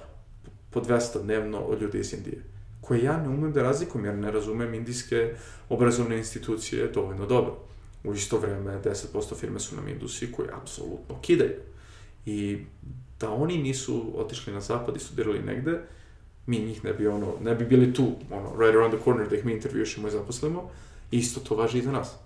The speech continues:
Ono, koliko god se mi busali ovaj fakultet ovde, onaj, ljudi napolju to ne znaju.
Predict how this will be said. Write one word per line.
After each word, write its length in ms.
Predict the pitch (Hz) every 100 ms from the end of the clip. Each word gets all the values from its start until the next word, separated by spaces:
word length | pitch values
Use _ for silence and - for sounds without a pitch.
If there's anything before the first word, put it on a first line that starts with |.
| - - -
Ono, 260 | - 110 80 -
koliko 240 | - -
god 200 | 110 120
se 80 | -
mi 140 | 120 104
busali 440 | 110 - 110 101
ovaj 200 | 101 104
fakultet 440 | 101 - 104 117
ovde, 220 | 104 104 -
onaj, 400 | 110 127 131 - - - - - - - - - -
ljudi 200 | 143 156
napolju 320 | 160 156 127
to 80 | -
ne 120 | 101
znaju. 200 | 104 -